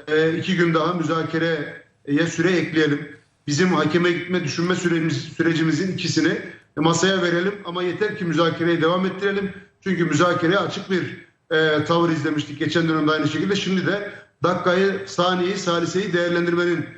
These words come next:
peşindeyiz. Çünkü kamu görevlilerinin çok ciddi beklentileri ve sorunları var. Hizmet kolları boyutuyla,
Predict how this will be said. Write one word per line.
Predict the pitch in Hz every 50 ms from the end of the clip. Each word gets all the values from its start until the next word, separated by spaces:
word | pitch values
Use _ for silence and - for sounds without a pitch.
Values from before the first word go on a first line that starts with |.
| - _ -
peşindeyiz. | 175 156 127 165 160 180 220 - - -
Çünkü | 165 147 170 135
kamu | 165 175 170 165
görevlilerinin | 165 165 160 160 156 165 190 196
çok | 208 220 - 135
ciddi | 143 139 156 202 175
beklentileri | 165 160 156 170 170 160 - - 185 185 156
ve | 147
sorunları | - - 170 170 165 170 180 180 175
var. | 151 135 - - - - - _ -
Hizmet | 160 160 170 175 165 160
kolları | 175 170 160 165 160 156 143
boyutuyla, | 160 160 156 180 185 170 160 147 127 - - - -